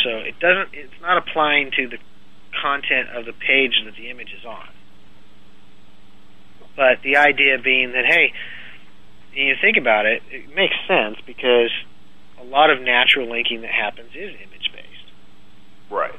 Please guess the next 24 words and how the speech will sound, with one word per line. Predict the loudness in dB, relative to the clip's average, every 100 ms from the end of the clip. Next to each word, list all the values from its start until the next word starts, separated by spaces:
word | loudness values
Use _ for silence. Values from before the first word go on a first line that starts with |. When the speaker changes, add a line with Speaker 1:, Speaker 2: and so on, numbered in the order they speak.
| -12 -4
Speaker 1:
So | 2 4
if | 6 4
you're | 4
gonna | 6 6 6
have | 4 4
an | 6
algorithm | 4 6 4 2
that | -2 -6 0
says, | 2 2
"We | 2 2
look | 4 4
at | 2
links | 2 2 2
to | -2
help | -2
determine | 2 0 0
what | -6
a | -6
page | -2 -4
is | -4 -4
about," | 2 6 6 4
it | -2
would | -4
make | 0